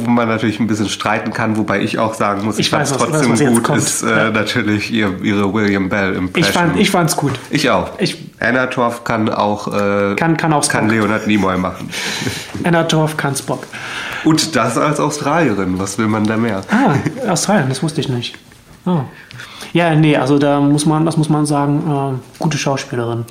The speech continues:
Speaker 1: Genau, der Einzige, der davon natürlich nicht profitieren konnte, war ja Joshua Jackson, der ja der Einzige war, der kein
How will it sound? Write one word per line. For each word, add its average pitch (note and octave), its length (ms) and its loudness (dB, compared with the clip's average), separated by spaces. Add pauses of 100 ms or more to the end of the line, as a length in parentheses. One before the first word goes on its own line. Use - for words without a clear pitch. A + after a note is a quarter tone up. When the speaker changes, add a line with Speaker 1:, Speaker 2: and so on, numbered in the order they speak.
(280)
Speaker 1:
Genau, A2+ 200 2
der G#2+ 120 2
Einzige, B2+ 320 0
der B2+ 140 2
davon A#2+ 240 0
natürlich A2+ 260 0
nicht C3 160 2
profitieren A#2+ 520 0
konnte, A#2 280 -2
war A2 160 0
ja G#2+ 100 0
Joshua G#2+ 380 -2
Jackson, A#2 540 -2
der A2 200 0
ja G#2 160 0
der G#2 160 -2
Einzige G#2+ 440 -2
war, G#2 140 -2
der G2+ 120 0
kein A#2 420 -2